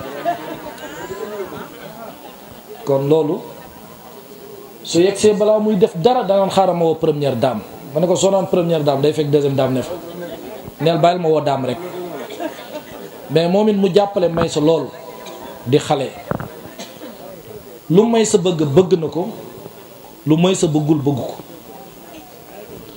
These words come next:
Ndax kenn ku ne xam ne ñun nekk ak ñun dafa, dafa metti. Ndax Yàlla daa dogal mën nañu sañse boo nañu te mën nañu dox. Kon su Yàlla dogalee yooyu yëpp nag ngeen ñu koy muñal.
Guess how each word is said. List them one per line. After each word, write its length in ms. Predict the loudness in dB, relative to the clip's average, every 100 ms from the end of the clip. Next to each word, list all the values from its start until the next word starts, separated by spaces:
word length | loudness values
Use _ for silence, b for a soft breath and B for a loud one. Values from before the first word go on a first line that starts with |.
| -6 -2
Ndax 140 | 2
kenn 240 | 2 2 2
ku 80 | 2
ne 100 | 2
xam 240 | 0 0
ne 80 | 0
ñun 360 | 2 2 2 0 0
nekk 280 | 0 2 0
ak 80 |
ñun 280 | 2 0 2
dafa, 280 | 2 0 -2 -6 -4
dafa 220 | -2 0
metti. 340 | 0 0 -4 -6 -10 -14 -20 -20 -18 -16 -16 -16 -20 -20 -20 -20 -20 -18 -18 -8 0
Ndax 160 | 2
Yàlla 300 | 4 4 2
daa 160 | 2 2
dogal 280 | 2 2 4
mën 160 | 4 4
nañu 160 | 4
sañse 300 | 0 2 2
boo 220 | 4 4 2
nañu 220 | -2 -6 -12 -18 -18 0
te 60 | 4
mën 140 | 4 4
nañu 160 | 2
dox. 140 | 2 -2 -10 -16 -20 -20 -20 -18 -14 -14 -14 -20 -20 -20 -18 -20 -20 -20 -20 -20 -10 -2
Kon 140 | 0
su 80 | 4
Yàlla 220 | 4 4
dogalee 300 | 2 2 4 4
yooyu 220 | 4 6
yëpp 180 | 2 2
nag 180 | -2 4
ngeen 240 | 4 4
ñu 80 | 4
koy 140 | 4
muñal. 300 | 4 0 -2